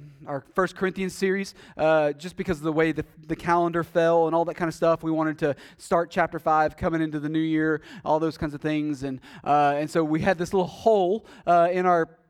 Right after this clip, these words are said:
in our preaching calendar, uh, 'cause we got some special plans for next week, and we'll start Advent stuff,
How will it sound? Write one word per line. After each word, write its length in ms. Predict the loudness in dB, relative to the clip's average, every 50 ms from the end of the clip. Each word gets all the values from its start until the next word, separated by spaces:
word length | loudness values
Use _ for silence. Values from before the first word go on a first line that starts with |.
| -12 -6
in 120 | -2 0 0
our 80 | 0
preaching 380 | -2 -2 -4 -4 -4 -6 -10 -4
calendar, 460 | -2 0 0 0 0 -2 -4 -4 -4
uh, 80 | -6 -6
'cause 200 | -4 -6 -6 -2
we 40 |
got 160 | -2 -4 -4 -4
some 140 | -10 -14
special 260 | -6 -4 -4 -4 -4 -6
plans 280 | -4 -4 -4 -4 -4
for 100 | -4 -4
next 260 | -2 -2 -4 -4 -4
week, 280 | -4 -2 -2 -2 -4 -6
and 260 | -6 -4 -4 -4 -4
we'll 80 | -6 -6
start 240 | -2 -2 -2 -2 0
Advent 380 | 0 0 0 0 -4 -8 -8 -8
stuff, 300 | -4 0 0 0 0